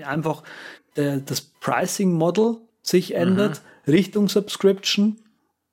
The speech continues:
Speaker 1: dass viele Leute dann auch einfach mal hergehen und sagen, "Okay, gut, die wollen das also jetzt so haben, alles klar.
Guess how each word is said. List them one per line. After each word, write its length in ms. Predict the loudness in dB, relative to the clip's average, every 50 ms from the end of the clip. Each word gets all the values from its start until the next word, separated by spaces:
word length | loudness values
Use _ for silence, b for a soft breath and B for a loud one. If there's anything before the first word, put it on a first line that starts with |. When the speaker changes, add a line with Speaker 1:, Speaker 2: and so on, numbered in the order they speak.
| _ _ _ _ _ _ _ _ _ _ _ _ _ -8
Speaker 1:
dass 200 | -4 -4 -2 0
viele 260 | 0 4 6 6 6
Leute 280 | 8 6 4 4 2
dann 220 | -2 -2 -4 -4 -4
auch 200 | -2 -2 -2 -2
einfach 220 | -4 -4 -4 -4
mal 160 | -4 -4 -4
hergehen 320 | -4 -4 -4 -4 -4 -4 -2
und 120 | -4 -4
sagen, 300 | -4 -4 -4 -4 -6 -10 -16
"Okay, 420 | -16 -4 0 2 2 2 0 b b b b b b b b b b b b b b _ _ _ _ _ _ _ _ _ _ _
gut, 320 | _ 2 2 2 0 -6 -12 -18 _ _ _
die 100 | 0 4
wollen 200 | 6 6 6 6
das 120 | 2 0 0
also 220 | -2 -2 0 2
jetzt 300 | 2 2 2 0 -2 -6
so 240 | -6 -6 -6 -4 -2
haben, 480 | 0 2 2 2 2 0 -2 -2 -6 -14 _ _ _ _ _ _
alles 260 | -6 -4 -4 -4 -2
klar. 280 | -4 -4 -6 -6 -10